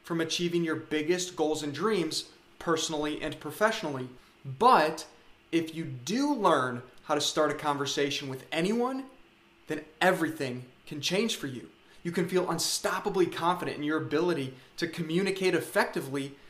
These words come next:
to meet more of the right people, to open up more of the best opportunities to live a more meaningful, fulfilling, and enriched life because you have this thing that we all want, great human connection. It all starts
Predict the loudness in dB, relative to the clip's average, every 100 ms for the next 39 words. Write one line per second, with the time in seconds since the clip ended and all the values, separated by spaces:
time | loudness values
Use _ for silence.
0 | -12 -2 2 2 0 0 4 4 4 4
1 | 4 2 -4 -2 0 0 -2 -4 -4 -8
2 | -2 0 2 0 -2 -4 0 0 0 -4
3 | -4 -4 -2 -2 0 -2 -4 -2 0 0
4 | 0 -2 -2 0 0 0 -2 -2 -6 -18
5 | -20 -8 -6 -2 2 4 4 0 -2 -10
6 | -20 -8 -4 -2 -2 2 2 2 -2 0
7 | 4 4 2 -4 -6 0 0 0 -4 -12
8 | -20 -20 -14 -10 -8 -4 -2 -2 -2 -10
9 | -20 _ _ -6 -4 -2 -4 -2 -4 -2
10 | -4 -2 -4 -6 -10 -20 -20 _ _ _
11 | -8 -2 -2 -2 -8 -16 -8 -6 -6 -8
12 | -12 -20 -20 _ -10 -2 0 0 -2 4
13 | 6 6 4 2 2 0 -6